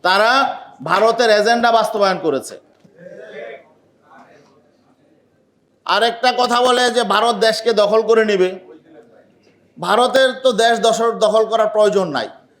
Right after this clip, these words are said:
তারা যদি শাসক গোষ্ঠীকে নিয়ন্ত্রণ করে নিতে পারে,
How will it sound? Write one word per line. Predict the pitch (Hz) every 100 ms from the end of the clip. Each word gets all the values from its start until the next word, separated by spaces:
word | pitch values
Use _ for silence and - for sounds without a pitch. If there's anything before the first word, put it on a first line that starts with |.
| _ _ -
তারা | 196 214
যদি | 226 240 247
শাসক | 214 185 175 247 196
গোষ্ঠীকে | 233 - 240 240 240 247 240 - - _
নিয়ন্ত্রণ | 165 208 233 226 247
করে | 202 226 247
নিতে | 262 262 247
পারে, | 190